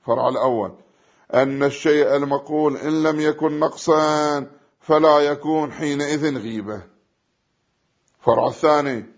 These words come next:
آخر سطر، "وإن كان نقصا شرعا أو عرفا،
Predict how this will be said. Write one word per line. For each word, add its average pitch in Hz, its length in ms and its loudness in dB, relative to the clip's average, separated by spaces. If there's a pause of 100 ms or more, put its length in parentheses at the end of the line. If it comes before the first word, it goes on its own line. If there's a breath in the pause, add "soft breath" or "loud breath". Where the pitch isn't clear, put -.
آخر 143 300 -2
سطر، 107 360 -10 (880 soft breath)
"وإن 147 420 4
كان 156 420 2
نقصا 156 400 -2
شرعا 151 440 0
أو 151 340 0
عرفا، 151 880 0